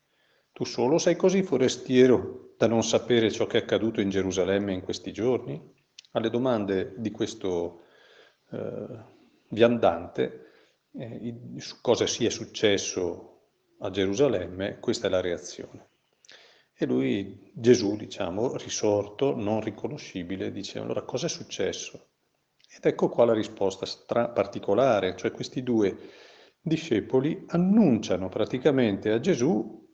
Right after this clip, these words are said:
il cuore della, no, della fede cristiana. Sanno già tutto, leggo.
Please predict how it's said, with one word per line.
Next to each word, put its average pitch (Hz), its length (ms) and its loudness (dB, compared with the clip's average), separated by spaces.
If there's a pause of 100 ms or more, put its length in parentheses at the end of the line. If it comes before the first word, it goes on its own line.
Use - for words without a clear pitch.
il 120 400 0
cuore 135 540 10
della, 95 200 2
no, 98 240 -2
della 139 200 4
fede 104 260 2
cristiana. 98 640 -2 (800)
Sanno 151 380 2
già 165 140 -2
tutto, - 640 -6 (320)
leggo. 95 540 2